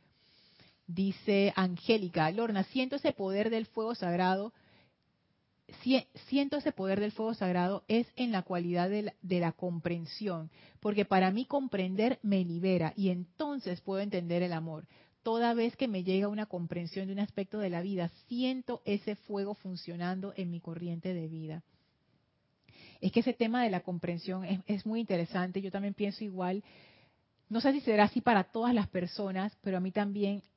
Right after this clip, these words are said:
cuando yo comprendo algo, es como que, ah, como que ya puedo soltar, ya, ok, ya entiendo por qué está pasando, ya veo las cosas diferente, y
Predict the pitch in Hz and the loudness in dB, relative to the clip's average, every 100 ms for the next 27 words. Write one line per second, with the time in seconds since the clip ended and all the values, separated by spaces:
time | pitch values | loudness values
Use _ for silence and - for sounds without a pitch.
0 | _ _ 208 190 - 175 185 180 214 202 | _ _ -4 -2 -6 -6 -6 -2 -2 0
1 | 208 202 196 196 190 190 190 - 196 175 | 0 0 0 2 2 0 -4 -6 -6 -4
2 | 175 - - - - - - _ _ _ | -6 -6 -16 -20 -20 -20 -20 _ _ _
3 | - 220 175 - - - - - - 180 | 0 2 2 0 -6 -10 -14 -12 -6 -2
4 | 180 175 185 196 214 - 175 165 - 196 | 2 2 0 -2 -4 -4 -8 -6 4 6
5 | 196 196 185 185 - 180 - 175 175 180 | 8 6 2 0 0 -4 0 2 2 0
6 | - 196 196 196 175 175 180 180 175 - | -2 -2 -2 -4 -6 -4 -4 -6 -6 -2
7 | 185 180 180 185 180 180 185 190 - 175 | 0 0 -2 -6 -2 -2 -2 -4 -6 -6
8 | 190 185 - 170 180 180 175 170 180 180 | -6 -6 -4 -2 2 2 0 -2 -2 -2
9 | 180 - - - - _ 220 | -4 -14 -20 -20 -20 _ 2